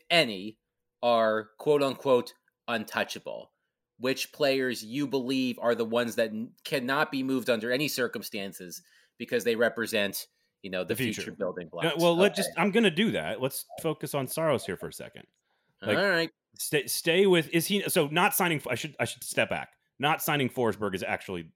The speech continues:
Speaker 2: the first step, right? Or trade his, trade his rights, I guess.
Speaker 1: But
Speaker 2: Try to
Speaker 1: even
Speaker 2: trade
Speaker 1: then,
Speaker 2: his
Speaker 1: you're, you're, you're not really getting that much.
Speaker 2: R-, exactly. You're getting maybe a third round pick or something, but whatever. That, that, that, you have to divorce yourself from Filip Forsberg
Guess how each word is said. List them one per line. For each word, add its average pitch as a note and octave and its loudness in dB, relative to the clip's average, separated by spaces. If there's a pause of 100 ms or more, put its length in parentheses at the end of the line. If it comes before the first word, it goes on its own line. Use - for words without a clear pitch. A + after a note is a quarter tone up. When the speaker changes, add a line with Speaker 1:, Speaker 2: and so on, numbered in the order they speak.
(120)
Speaker 2:
the F2 -6
first - -8
step, - -12
right? F#2+ -4
Or A#2 2
trade D3+ 0
his, A2 0
trade C#3 -4
his F#2+ -2
rights, E2+ -6
I F2 -6
guess. D#2 -12 (440)
Speaker 1:
But F#3+ 2
Speaker 2:
Try G#3+ 4
to D#3+ 4
Speaker 1:
even E3 4
Speaker 2:
trade D#3+ 4
Speaker 1:
then, C3 4
Speaker 2:
his A#2+ 0
Speaker 1:
you're, B2 0 (100)
you're, B2 0
you're A#2+ -6
not A2 -2
really F#2+ -8
getting F2 -12
that B1+ -18
much. - -18
Speaker 2:
R-, D#3 -6
exactly. B2+ -2
You're A2 -4
getting A#2 0
maybe G#2 0
a F#2 -2
third F#2+ -6
round E2+ -8
pick F2+ -8
or D2 -18
something, D#2+ -14
but G#2+ -4
whatever. A2+ 2
That, B2 -2
that, C#3 0
that, D3+ 0 (540)
you D3 0
have F#3 4
to F3+ 0
divorce C3+ -2
yourself B2+ -2
from A2 -8
Filip G2+ -4
Forsberg D#2 -10